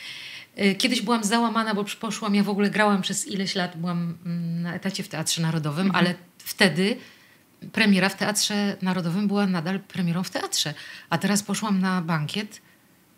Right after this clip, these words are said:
Speaker 1: ym, bo m-, mój mąż pisał tam muzykę. I tam również, y,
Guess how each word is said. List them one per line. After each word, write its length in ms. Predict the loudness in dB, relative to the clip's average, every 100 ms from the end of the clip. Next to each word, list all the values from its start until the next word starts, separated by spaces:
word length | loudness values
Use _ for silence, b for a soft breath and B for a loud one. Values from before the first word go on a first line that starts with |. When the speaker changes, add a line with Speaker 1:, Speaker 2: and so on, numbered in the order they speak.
| _ _ _ _ _ _ 0
Speaker 1:
ym, 580 | 0 0 0 0 -2 0
bo 80 | 2
m-, 320 | 4 2 0
mój 360 | 0 0 0 0
mąż 480 | -2 0 2 0 -2
pisał 320 | -6 -6 -4
tam 160 | -2 0
muzykę. 520 | 0 -2 -4 -4 -6 B B B B B _ _ _ _ _ -8
I 80 | -6
tam 200 | 4 6
również, 560 | 6 6 6 4 6 2
y, 400 | 2 -2 -2